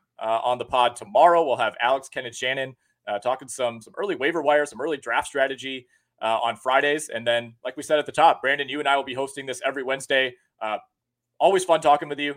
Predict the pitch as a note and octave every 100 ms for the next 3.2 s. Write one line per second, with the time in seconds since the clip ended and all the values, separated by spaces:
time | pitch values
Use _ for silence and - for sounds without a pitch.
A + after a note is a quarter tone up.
0 | - B2+ B2+ D#3 D3+ C#3+ C#3 C3+ C3 C3
1 | B2+ A#2 C#3 C#3+ A#2+ C3+ C3 C#3 B2+ B2
2 | C#3 C3+ B2+ C3 C3 B2 C#3 C3 B2 C3
3 | C#3